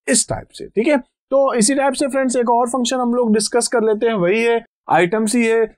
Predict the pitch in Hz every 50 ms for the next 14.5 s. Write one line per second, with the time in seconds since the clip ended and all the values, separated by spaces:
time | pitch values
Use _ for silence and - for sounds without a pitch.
0 | _ _ - 143 160 190 226 247 247 226 208 180 185 208 202 202 202 240 226 214
1 | - 220 208 175 - 233 214 214 214 175 180 190 196 - 220 202 202 214 220 202
2 | 180 180 170 202 196 185 180 180 190 202 202 202 202 208 208 190 170 165 175 170
3 | 180 190 185 180 - 180 175 180 180 190 196 202 202 196 202 208 202 196 - _
4 | _ _ - 165 185 196 202 202 208 202 208 202 190 185 196 190 190 190 180 185
5 | 190 185 180 175 180 175 175 160 - - 170 170 - _ - 151 170 175 - 208
6 | 214 208 196 175 - _ _ _ _ 160 165 175 208 208 190 202 - 214 214 202
7 | 196 170 208 196 208 196 185 175 170 - 226 247 277 277 277 - _ _ _ -
8 | 170 175 196 185 202 208 185 190 175 156 143 131 135 - - 202 240 240 247 269
9 | 269 254 240 262 262 247 233 240 240 247 240 233 220 214 214 214 240 226 226 240
10 | 233 214 226 196 180 170 170 165 160 170 196 240 247 240 - _ _ _ - 180
11 | 175 196 220 226 226 226 233 226 208 180 170 185 185 190 190 214 214 214 214 196
12 | 208 196 202 202 226 - 202 233 254 240 220 190 165 165 165 165 202 202 185 165
13 | 175 190 190 190 190 190 185 190 185 208 196 190 - 185 175 170 208 208 175 -
14 | 190 185 180 185 175 180 214 269 311 302